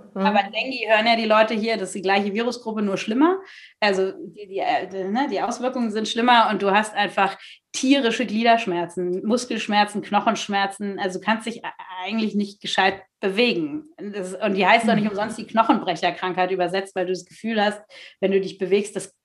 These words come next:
Speaker 2: das knackt alles, ja.
Speaker 1: Mhm.
Speaker 2: Und, ähm, und das dauert, die-, also dieses ganz Schlimme dauert so zehn Tage, ne? Das ge-, geht auch mit so einem riesen, ähm, Atemnotschock einher, weil das, äh, das,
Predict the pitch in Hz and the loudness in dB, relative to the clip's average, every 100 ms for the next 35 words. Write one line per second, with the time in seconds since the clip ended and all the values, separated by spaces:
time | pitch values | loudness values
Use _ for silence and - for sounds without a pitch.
0 | - 214 196 - 196 180 - 214 233 - | -10 -4 -4 -4 -12 -14 -4 0 0 -2
1 | - 160 165 - - 175 220 240 - - | -10 -10 -10 -14 -8 -4 -4 -6 -16 -20
2 | - 185 - 180 202 196 - - - 208 | -2 -2 0 4 6 4 0 -12 -10 2
3 | 202 196 196 196 190 196 - _ - _ | 4 6 4 2 0 -2 -10 _ -20 _
4 | - 208 202 202 214 226 220 220 208 208 | -2 2 2 6 8 8 6 0 -2 -2
5 | 185 190 185 - 226 330 - 269 269 247 | -4 -6 -4 2 8 8 6 2 2 2
6 | 208 202 202 202 190 - 202 190 - 190 | 2 2 0 -2 -8 -4 0 0 0 2
7 | 214 269 349 226 208 185 - 175 196 202 | 4 4 4 2 0 -2 -2 -6 -4 -2
8 | 190 196 190 185 185 208 196 190 - - | -2 -4 -4 -4 -2 -4 -2 -4 -6 -16
9 | - _ _ 208 175 170 170 170 - 196 | -20 _ _ 2 2 0 -4 -8 -8 -2
10 | 202 - 254 226 226 254 247 - - 247 | -2 2 2 4 4 4 2 -4 4 6
11 | 262 - 214 226 226 220 247 277 214 190 | 6 4 4 4 4 6 8 8 4 0
12 | 196 196 190 - 190 190 190 | 0 -2 -6 -6 -4 -4 -4